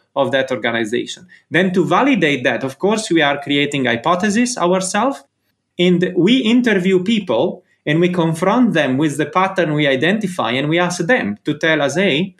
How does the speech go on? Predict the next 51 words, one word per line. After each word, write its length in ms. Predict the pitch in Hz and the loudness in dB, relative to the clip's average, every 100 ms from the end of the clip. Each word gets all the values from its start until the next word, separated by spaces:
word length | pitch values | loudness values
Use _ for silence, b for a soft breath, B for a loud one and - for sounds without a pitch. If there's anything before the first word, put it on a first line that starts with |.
| _ _ - | _ _ -6
what 240 | 151 165 | -2 0
do 60 | 170 | 2
you 160 | 180 185 | 4 4
read 200 | 247 196 | 2 2
in 100 | 139 | 0
it? 180 | 107 139 | -2 -2
Why 160 | 151 | 0
do 100 | 151 | 2
you 120 | 160 | 0
think 300 | 160 180 160 | 0 -2 -2
this 220 | 156 151 156 | -2 -2 -2
is 100 | 156 | 0
happening? 460 | 202 202 139 98 _ | 0 -2 -4 -6 _
Why 180 | 139 165 | -2 2
you 140 | 185 | 2
think 360 | 175 175 175 170 | 0 0 -2 -2
twenty 340 | 170 185 185 | 0 0 0
people 420 | 175 180 180 156 143 | 0 0 0 0 0
out 280 | 151 156 | 0 0
of 120 | 143 - | -4 -4
fifty, 520 | 233 226 151 151 - b b b b | -6 -2 -2 -2 -4 b b b b
uh, 160 | 143 147 | -2 0
are 160 | 165 165 | 0 2
reacting 520 | 160 170 170 165 151 | 2 2 0 -2 0
negatively 540 | 160 185 180 143 135 127 | 2 2 0 0 -2 -2
to 120 | 135 | -2
this 280 | 143 147 - | -2 -4 -2
type 240 | 135 127 | -2 -2
of 120 | 123 | -4
decisions?" 720 | 127 - 226 - - - - b | -4 -2 -2 -2 -6 -10 -16 b
And 260 | - 220 302 | -2 2 4
we 100 | 269 | 4
hear 180 | 269 247 | 4 2
their 180 | 220 220 | 0 0
story, 420 | - 269 208 - | 0 0 0 -2
because 380 | 143 165 185 185 | -4 0 2 2
at 160 | 190 | 0
the 120 | 190 202 | 2 2
end 160 | 240 | 2
of 80 | 214 | 2
the 80 | 190 | 0
day, 180 | 170 208 | 2 2
if 140 | 208 | 2
you 60 | 170 | 2
want 220 | 175 196 | 2 2
to 120 | 185 | 2
know 200 | 175 175 | 2 2
how 160 | 160 160 | 2 2
an 80 | 165 | 0
organization, 920 | 151 156 147 131 180 202 170 143 - | 0 0 -2 0 0 0 0 -2 -4
uh, 240 | 135 131 | -6 -6